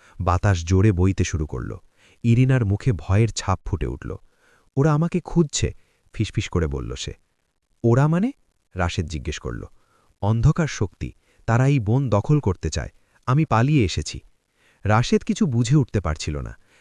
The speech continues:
কিন্তু একটা জিনিস পরিষ্কার, এই মেয়েটি বিপদে আছে। গরিব হলেও বিপদে কাউকে ফেলে যাওয়া তার স্বভাব নয়। "আপনি চাইলে আমার ট্রাকে উঠতে পারেন," সে বলল।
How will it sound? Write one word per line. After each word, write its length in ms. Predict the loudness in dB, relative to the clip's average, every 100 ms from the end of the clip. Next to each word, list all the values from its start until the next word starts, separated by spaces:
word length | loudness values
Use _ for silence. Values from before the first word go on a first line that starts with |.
| _
কিন্তু 200 | -2 0 0
একটা 320 | 0 0 0
জিনিস 260 | 2 0 -2
পরিষ্কার, 480 | -4 -6 -6 -8 -10 -16 _ _ 0
এই 160 | 2
মেয়েটি 360 | 4 2 2 0
বিপদে 440 | 0 0 0 0
আছে। 240 | -4 -8 -14 -18 _ _ -6
গরিব 380 | 0 2 2 2
হলেও 320 | 2 2 0 -6 _
বিপদে 460 | -2 0 4 4 4
কাউকে 280 | 2 0 -4
ফেলে 280 | -2 2 4
যাওয়া 220 | 4 2
তার 140 | 0
স্বভাব 380 | -2 -4 -4 -4
নয়। 200 | -6 -10 -14 _ _ _ _ _ _ _
"আপনি 240 | -2 0 0
চাইলে 320 | 2 4 4
আমার 180 | 2 0
ট্রাকে 280 | 0 0 2
উঠতে 280 | 0 0 -4
পারেন," 280 | -4 -8 -12 -18 _
সে 160 | -6 -4
বলল। 320 | -4 -6 -10